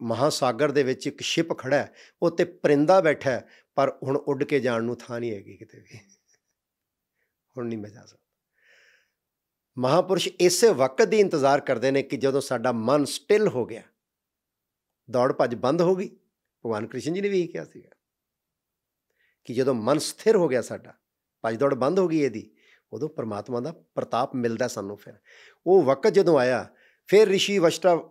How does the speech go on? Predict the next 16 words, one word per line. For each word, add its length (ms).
ਅ, 20
ਰਿਸ਼ੀ 380
ਅਸ਼ਟਾਵਕਰ 540
ਨੇ 180
ਆਪਣੀ 320
ਤਵੱਜੋ 340
ਦਿੱਤੀ, 220
"ਖਿੰਚੇ 680
ਸੁਰਤ 420
ਗੁਰੂ 340
ਬਲਵਾਨ।" 580
ਜਿਹੜਾ 140
ਸਮਰੱਥ 500
ਪੁਰਸ਼ 420
ਹੁੰਦਾ 200
ਨਾ, 140